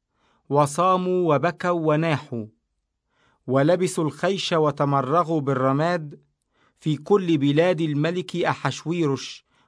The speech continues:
ومقاطعاته التي سمعت بالقرار.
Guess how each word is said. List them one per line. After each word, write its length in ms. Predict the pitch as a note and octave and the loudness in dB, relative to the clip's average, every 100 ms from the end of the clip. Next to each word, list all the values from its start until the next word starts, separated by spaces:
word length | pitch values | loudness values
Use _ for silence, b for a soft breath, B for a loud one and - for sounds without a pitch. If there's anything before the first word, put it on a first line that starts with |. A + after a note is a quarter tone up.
| - | -2
ومقاطعاته 1160 | D3 D3+ D3+ D#3+ D3+ D#3+ C#3+ D#3+ F3 - D#3 E3+ | 0 0 0 2 2 2 4 6 4 0 -4 -4
التي 380 | C#3+ D3+ D#3+ | -2 -4 -4
سمعت 540 | D3 D3+ D3+ D3 C#3+ C#3+ | -4 -2 -2 0 0 -2
بالقرار. 600 | D3+ C#3+ E3 C3+ A2+ | -8 -6 -4 -2 -4